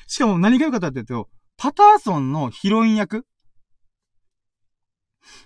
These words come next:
あ、<laughs> コメントありがとうございます。「みっくりでええよ、本持って」。<laughs> い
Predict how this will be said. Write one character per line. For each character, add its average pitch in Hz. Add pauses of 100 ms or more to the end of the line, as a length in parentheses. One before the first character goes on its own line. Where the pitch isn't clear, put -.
(720)
あ、 156
<laughs> 135
コ 170
メ 208
ン -
ト 190
あ -
り -
が -
と -
う -
ご -
ざ -
い -
ま 190
す。 175
「み 175
っ 165
く 240
り 190
で 160
え 190
え -
よ、 165
本 170
持 139
っ 139
て」。 135
<laughs> -
い -